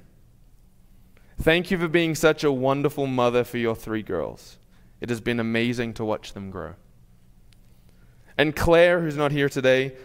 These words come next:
I want to thank her for all the hard work that she does behind the scenes every week for the children's ministry and helping this place run so smoothly.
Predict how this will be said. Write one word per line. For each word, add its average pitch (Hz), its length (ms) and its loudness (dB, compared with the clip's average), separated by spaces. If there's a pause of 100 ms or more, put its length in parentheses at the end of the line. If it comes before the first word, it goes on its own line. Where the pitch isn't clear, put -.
(120)
I - 60 -6
want 135 120 0
to 135 60 2
thank 139 340 -2
her 135 180 2
for 127 220 -2
all 127 260 0
the 127 120 0
hard 117 300 2
work 110 340 -2
that 113 140 -2
she 117 160 -8
does 107 320 0
behind 110 460 -2
the 120 40 -2
scenes 120 440 -6 (100)
every 120 300 0
week 120 500 -4
for - 140 -12
the 113 100 -2
children's 127 500 -6
ministry 143 540 -6 (400)
and 120 140 -6
helping 135 420 -6
this 120 160 -6
place 110 340 -8
run 104 380 -6
so 98 240 -8
smoothly. 95 640 -14